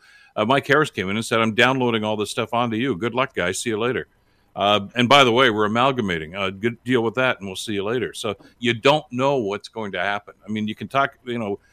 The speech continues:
all the platitudes you want about, "This is what I'm gonna do, this is what I'm gonna do." Uh, we exist at the behest, as you mentioned, of the provincial government, and they've got a game plan, and it includes Hamilton.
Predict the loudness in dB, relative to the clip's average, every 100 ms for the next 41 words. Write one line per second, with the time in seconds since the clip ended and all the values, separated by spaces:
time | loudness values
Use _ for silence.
0 | _ -2 2 2 0 2 2 2 -2 -2
1 | -2 -2 -2 -2 -4 -6 -8 -6 -4 -4
2 | -4 -6 -4 -2 -2 -4 -8 -8 -6 -6
3 | -6 -4 -2 -4 -6 _ -20 _ 2 2
4 | 2 0 0 0 -4 -4 0 -2 0 -8
5 | -6 -4 -2 -4 -4 -8 -4 -4 -4 -6
6 | -6 -6 -6 -6 -4 -4 -2 -2 -2 -6
7 | -4 -2 0 0 -2 0 -2 -2 -2 -4
8 | -4 _ -8 -4 -4 -4 -6 -4 -2 -2
9 | -2 -2 -4 -10